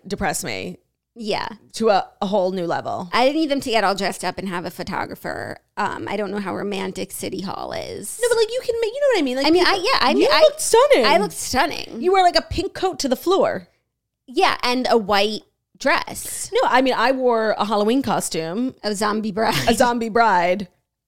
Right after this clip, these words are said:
Speaker 1: Ex-wife. Um, and I, like, I had fun with it. And so, whatever, like, happy for them. I don't wanna be a naysayer, so let's just move
Speaker 2: No,
Speaker 1: on.
Speaker 2: I'm really actually thrilled for them that they
Speaker 1: Me
Speaker 2: got
Speaker 1: too.
Speaker 2: married. I think
Speaker 1: They're
Speaker 2: that's
Speaker 1: a nice
Speaker 2: awesome.
Speaker 1: couple.
Speaker 2: Especially 'cause was he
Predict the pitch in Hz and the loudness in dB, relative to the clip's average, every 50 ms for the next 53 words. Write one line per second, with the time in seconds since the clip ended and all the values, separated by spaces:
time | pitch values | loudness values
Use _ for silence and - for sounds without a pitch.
0 | _ - 185 185 _ - - - - - - - 180 196 208 190 139 165 233 254 | _ -12 -12 -10 _ -8 -8 -8 -8 -8 -8 -2 0 2 2 2 2 0 0 -2
1 | - - - - - - - - - - _ _ 254 254 240 233 226 220 226 226 | -2 -14 -20 -20 -20 -18 -16 -16 -16 -16 _ _ 4 4 6 6 4 2 -2 -6
2 | 220 214 _ _ _ _ _ _ _ - 247 262 277 269 269 277 302 311 311 370 | -6 -8 _ _ _ _ _ _ _ -4 0 0 0 2 4 4 4 4 4 2
3 | 381 339 - 494 508 269 226 208 196 170 131 - - 220 233 233 233 226 - - | 2 2 2 2 2 2 0 2 2 0 2 4 4 4 4 4 2 -2 -4 -2
4 | - 254 240 226 226 226 220 - - _ _ _ _ _ _ 247 285 311 269 202 | 4 6 8 8 8 6 4 2 -4 _ _ _ _ _ _ -4 -2 -2 -2 -2
5 | 151 147 170 175 175 180 202 208 220 208 190 180 160 160 156 160 196 190 190 196 | -2 -2 -2 -2 -4 -4 -4 -4 -4 -4 -4 -4 -4 -4 -4 -4 -4 -4 -4 -8
6 | - _ _ _ - 208 233 220 196 202 190 185 156 131 135 104 170 - 175 131 | -10 _ _ _ -4 -2 -2 -2 -2 -2 -2 -2 -4 -4 -6 -8 -6 -6 -4 -6
7 | 113 92 101 196 196 - _ _ _ - - 156 - - - 180 175 - 165 175 | -4 -6 -8 -10 -10 -14 _ _ _ -12 -12 -12 -10 -8 -8 -8 -8 -8 -4 -4
8 | 247 247 - - 277 285 277 277 247 269 269 262 254 247 240 - _ _ _ - | -2 0 2 0 0 2 0 -2 -2 0 0 2 2 0 -2 -6 _ _ _ -4
9 | 202 202 - - 202 196 - 214 208 202 190 - 202 196 196 196 208 220 _ - | -4 -4 -4 -6 -8 -6 -4 -6 -6 -6 -6 -6 -8 -8 -8 -8 -10 -8 _ -2
10 | - 311 311 311 269 - - - - 196 - - 185 196 - 269 294 311 302 294 | 0 0 2 2 0 -2 -2 -2 -6 -6 -6 -6 -8 -4 2 2 2 4 4 0
11 | 277 269 - - - 220 185 190 170 156 175 160 - - - _ 277 262 - 330 | 0 0 -2 0 -2 -2 -2 -2 -4 -6 -6 -10 -16 -20 -12 _ -8 -6 -4 -4
12 | 302 330 - 302 - - 262 269 - | -4 -4 -8 -6 -4 -4 -6 -4 -4